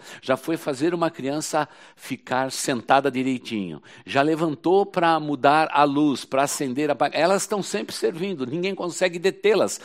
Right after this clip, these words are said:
Elas são inquietas, porque a base primordial da vida dela é exercer influência.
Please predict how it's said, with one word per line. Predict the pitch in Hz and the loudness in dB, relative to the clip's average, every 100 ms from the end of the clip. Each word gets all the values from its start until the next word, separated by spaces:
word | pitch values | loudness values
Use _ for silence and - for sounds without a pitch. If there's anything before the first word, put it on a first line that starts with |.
| - - | -8 2
Elas | 180 170 | 2 2
são | 196 | -2
inquietas, | 202 180 185 180 180 117 95 - - - - | -4 -2 2 4 2 -2 -6 -8 -14 -20 -4
porque | 165 160 180 180 165 | -4 -4 -4 -2 0
a | - | -2
base | 117 110 196 190 220 151 135 143 123 - _ _ _ _ _ | -6 0 0 0 -4 -6 -6 -6 -8 -14 _ _ _ _ _
primordial | - 220 180 170 139 143 151 | -6 0 2 2 0 0 2
da | 135 | 0
vida | 120 120 107 | 0 0 0
dela | 101 131 143 143 | 4 4 4 2
é | 135 | 0
exercer | 151 147 135 127 - - 165 143 | 0 0 0 0 0 2 4 4
influência. | 147 135 139 127 120 117 101 - - 69 | -2 -4 -2 0 0 0 -4 -6 -8 -12